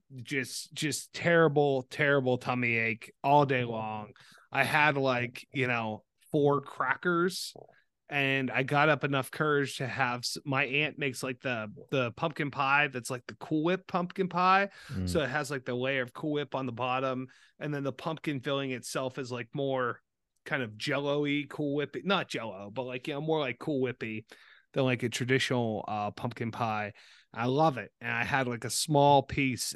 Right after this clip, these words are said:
Speaker 1: and just, um, came, came right out of me. So, uh, yeah, it was, uh, it was terrible. It, it ruined my, luckily,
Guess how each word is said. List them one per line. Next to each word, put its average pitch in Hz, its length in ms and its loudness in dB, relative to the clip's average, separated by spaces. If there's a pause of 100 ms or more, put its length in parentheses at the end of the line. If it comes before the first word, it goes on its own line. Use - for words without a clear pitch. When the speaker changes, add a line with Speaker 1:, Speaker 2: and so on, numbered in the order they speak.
Speaker 1:
and 120 180 0
just, 117 340 -2
um, 104 440 -4 (480)
came, 135 440 -2
came 113 300 -2
right 107 160 -4
out 92 200 -10
of 90 60 -16
me. 90 200 -18 (140)
So, 110 360 -6
uh, 104 220 -10
yeah, 110 260 -8 (200)
it 135 140 -4
was, 123 220 -4
uh, 120 180 -4
it 131 60 0
was 139 160 0
terrible. 110 480 0
It, 110 240 -10
it 120 180 -8
ruined 151 280 2
my, 143 60 -8 (360)
luckily, 170 720 6